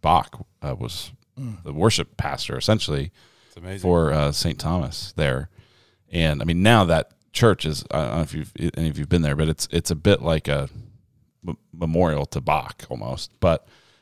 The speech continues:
Speaker 1: in a way that I'm not sure he would be <laughs> that comfortable with. But,
Speaker 2: Mm.
Speaker 1: but he would, I mean, he, uh, I didn't realize that, like,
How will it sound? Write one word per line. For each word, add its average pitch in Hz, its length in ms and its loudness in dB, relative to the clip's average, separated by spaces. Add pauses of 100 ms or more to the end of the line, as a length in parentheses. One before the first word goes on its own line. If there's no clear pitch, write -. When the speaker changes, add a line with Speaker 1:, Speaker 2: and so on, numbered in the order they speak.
(200)
Speaker 1:
in 95 120 2
a 92 40 2
way 95 160 6
that 82 100 4
I'm 82 100 2
not 82 160 0
sure - 140 0
he 78 60 2
would 78 140 4
be 82 80 0
<laughs> 78 120 6
that - 140 0
comfortable - 420 -4
with. 104 240 -4
But, 98 180 2
Speaker 2:
Mm. - 60 -12 (400)
Speaker 1:
but 104 160 6
he 120 160 6
would, 107 320 8
I 95 100 4
mean, 95 360 0
he, 107 320 0 (340)
uh, 92 180 2 (100)
I 98 120 6
didn't 107 180 4
realize 78 540 2
that, 80 240 -2
like, 82 180 -2